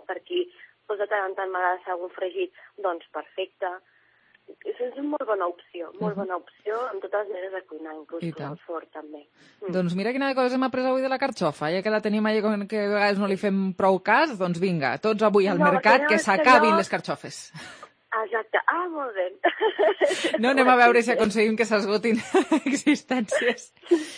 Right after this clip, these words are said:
Speaker 2: Eh, eh, hem dit plats que pots fer. Adara, jo no sé si tu t'has plantejat postres amb carxofa.
Speaker 1: No.
Speaker 2: No? Ah,
Speaker 1: No m'ho plantejo, això ja
Speaker 2: amiga.
Speaker 1: és molt modern, eh?
Speaker 2: Doncs mira, queda't, jo sé que estàs a la,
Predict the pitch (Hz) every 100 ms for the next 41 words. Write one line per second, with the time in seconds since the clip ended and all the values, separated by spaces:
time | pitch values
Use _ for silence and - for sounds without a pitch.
0 | 480 - 214 208 202 - 202 202 196 208
1 | 262 403 269 254 - 254 247 202 233 269
2 | - 175 185 220 180 214 269 247 269 254
3 | 262 285 233 214 - 233 214 202 220 269
4 | _ - 190 - 151 123 135 139 139 -
5 | 156 - - - _ _ _ _ _ _
6 | _ - 415 466 466 - 226 190 160 -
7 | 185 214 - _ - 233 240 247 277 311
8 | 330 302 - 233 226 208 208 214 160 160
9 | 359 262 196 180 226 202 180 240 381 202
10 | 220 214 208 - 240 220 190 202 220 269
11 | 311 226 240 233 226 214 202 190